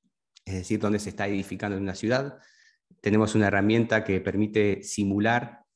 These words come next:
el desarrollo urbano de una región, que utiliza, eh, datos históricos de crecimiento en las últimas décadas y los extrapola a futuro,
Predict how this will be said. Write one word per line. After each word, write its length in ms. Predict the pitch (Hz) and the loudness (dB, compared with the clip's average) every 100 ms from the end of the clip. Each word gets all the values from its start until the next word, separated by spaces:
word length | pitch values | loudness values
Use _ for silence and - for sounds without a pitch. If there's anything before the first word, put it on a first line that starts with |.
| _ _ - | _ _ -8
el 160 | 101 | -6
desarrollo 400 | 92 - 101 107 104 | -6 -6 -6 -6 -4
urbano 340 | 101 107 104 | -2 -2 -2
de 60 | 98 | -4
una 140 | 101 | -6
región, 580 | 101 - 165 180 185 - _ | -8 -8 -8 -8 -12 -20 _
que 100 | 92 | -6
utiliza, 520 | 92 101 98 98 - _ _ _ _ _ _ | -2 -2 -2 -4 -8 _ _ _ _ _ _
eh, 680 | 104 92 85 - - - _ | -2 -2 -2 -6 -10 -14 _
datos 420 | 107 107 104 110 | -2 0 0 0
históricos 800 | 107 - 131 123 123 120 123 - 104 | -2 0 2 4 2 0 -2 -2 -4
de 120 | 104 | -2
crecimiento 540 | 98 - 104 120 120 | -2 -2 0 2 0
en 40 | 95 | -2
las 140 | - | -6
últimas 300 | 117 120 120 | -6 -6 -4
décadas 420 | 143 139 143 - | -4 -6 -10 -10
y 60 | 107 | -8
los 160 | 104 - | -6 -4
extrapola 580 | 90 - 92 110 107 101 | -6 -4 -2 0 0 0
a 40 | |
futuro, 480 | - 110 147 151 | -4 0 0 0